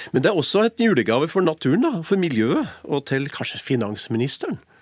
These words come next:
kollegaen til, eh, min motpart, eh, Søviknes. Eh, fordi det er snakk om hundre og nitti milliarder kroner som ble brukt til disse fjordkryssingene, sånn som det er planlagt. Og kanskje det er bra for turistene,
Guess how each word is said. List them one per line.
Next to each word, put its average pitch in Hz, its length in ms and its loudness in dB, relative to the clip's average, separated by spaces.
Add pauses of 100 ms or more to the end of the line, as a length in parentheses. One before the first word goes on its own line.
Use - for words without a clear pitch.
(380)
kollegaen 107 540 0
til, 101 260 -2
eh, 98 280 -2 (360)
min 101 120 -2
motpart, - 520 -8
eh, 101 320 -4
Søviknes. 120 840 -4 (720)
Eh, 123 200 -2
fordi 120 280 0
det 135 220 0
er 110 120 -4
snakk - 260 -6
om 123 100 0
hundre 101 240 -2
og 120 100 4
nitti 110 320 -4
milliarder 110 720 -2
kroner 107 400 -2 (140)
som - 180 -4
ble 113 80 2
brukt 90 320 -6
til - 80 -6
disse 95 160 -6
fjordkryssingene, 107 720 -2
sånn 95 100 -2
som 95 140 -6
det 95 80 -2
er - 80 -4
planlagt. 110 400 -2 (340)
Og - 100 -6
kanskje - 200 -4
det 98 140 -6
er 82 140 -8
bra 90 180 -4
for 95 160 -6
turistene, 113 640 -4